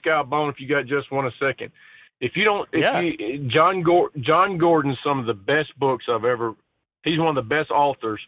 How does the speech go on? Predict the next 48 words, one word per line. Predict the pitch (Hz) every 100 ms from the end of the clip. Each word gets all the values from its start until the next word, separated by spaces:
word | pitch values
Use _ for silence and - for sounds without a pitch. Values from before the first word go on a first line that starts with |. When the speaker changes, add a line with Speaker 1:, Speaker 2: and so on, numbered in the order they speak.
| _ _ -
Speaker 1:
authors | 139 135 123 113
that | 120
I've, | 117 110
I | 127
don't | 143 143
know | 139
if | 135
you | 127
read | 147 180
his | 165
stuff | - 175 165 143
or |
not, | 135 143 151 - _ _ _ _
but | 151
the | 127
power, | - 160 175 180 165 -
power | 170 175 160
of | 139
positive | 160 160 139 127
leadership, | 151 170 175 180 170
and | 143
he's | 123
fixing | 156 - 135
to |
come | 151 147
out | 147 143 -
with | 135 131
the, | 117 - - -
the | 123
power | 117 143 151 143
of | -
positive | 151 156 139 123 -
teammates | 165 160 127 104 - _ _ _ _ _ _ _
that, | 113 120 -
that | 120 127
I'm, | 127 123 113 -
you | 135
know, | 120
I'm | 131
gonna | 156
buy | 120 139 156 160
and |
I'm | 147
gonna | 147 147
give | 165
it | 170
to |
my, | 165 165